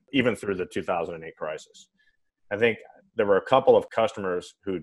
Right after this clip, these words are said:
just disappeared, like, the companies went out of business. That was what things were like. It was that bad. And then, uh, by, you know, two thousand ten, things were recovering pretty well, and we were really showing some traction, and we actually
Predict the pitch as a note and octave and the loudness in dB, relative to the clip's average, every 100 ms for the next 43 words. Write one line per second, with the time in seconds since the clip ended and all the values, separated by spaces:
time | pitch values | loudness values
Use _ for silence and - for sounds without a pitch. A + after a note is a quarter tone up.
0 | - F#2+ - - - - E2+ D#2 D2 D2+ | -10 -12 -8 -10 -10 -8 -8 -8 -10 -12
1 | - - E2+ E2 D#2+ D#2 D2 D2 D2+ C#2+ | -10 -12 -12 -12 -12 -12 -12 -12 -14 -14
2 | C#2+ A2 G2+ F2 F2 - F2 D#2+ D2+ D2+ | -2 -2 -2 -4 -6 -6 -10 -10 -8 -6
3 | D#2+ - D#2+ D2+ - _ _ - D#2+ F#2+ | -8 -10 -18 -18 -20 _ _ -20 -4 0
4 | F2 - F2+ D#2 D2 C#2 - _ _ _ | 0 -2 -6 -6 -8 -14 -20 _ _ _
5 | _ _ _ _ _ _ _ - G2+ G#2 | _ _ _ _ _ _ _ -6 -2 2
6 | G#2+ G#2 G2 F#2 F2 - _ _ _ - | 4 4 4 2 0 -6 _ _ _ 0
7 | G2+ G2 F#2 F2 F2+ - _ _ _ G2+ | 4 6 4 2 -2 -10 _ _ _ -6
8 | G2 F2+ - C#3+ - A#2 G#2+ G2+ A2+ F#2 | -2 -2 0 0 6 6 8 4 0 -6
9 | - _ - - C#3 C3+ B2+ A2+ G#2 G2 | -10 _ -20 -6 0 2 4 4 2 -2
10 | G2 G#2+ G#2 G#2 F#2+ - _ - G#2 G2+ | -4 -4 -4 -2 -2 -2 _ -6 -2 4
11 | G#2 G2+ G2+ F#2+ A2 G2 F#2+ F#2 F#2 F#2+ | 6 6 4 -2 0 0 2 4 4 2
12 | G#2+ F#2 G2 C3+ B2 G#2+ A2 A2 G#2 - | 0 -4 2 4 4 4 6 6 4 2
13 | G#2+ G2 F#2+ - E2+ - G2+ F#2+ F#2 F#2 | -2 -2 -6 -8 -10 -2 0 2 0 -6
14 | F2 F2 F#2 G2+ - G#2 G2 F2+ | -8 -4 0 0 0 0 0 0